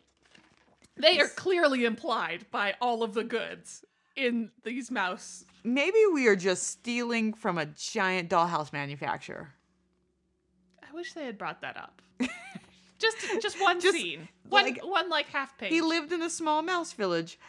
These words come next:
Speaker 2: beside a dollhouse factory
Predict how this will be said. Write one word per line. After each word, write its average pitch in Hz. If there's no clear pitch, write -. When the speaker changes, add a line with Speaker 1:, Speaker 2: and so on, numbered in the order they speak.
Speaker 2:
beside 214
a 330
dollhouse 330
factory 180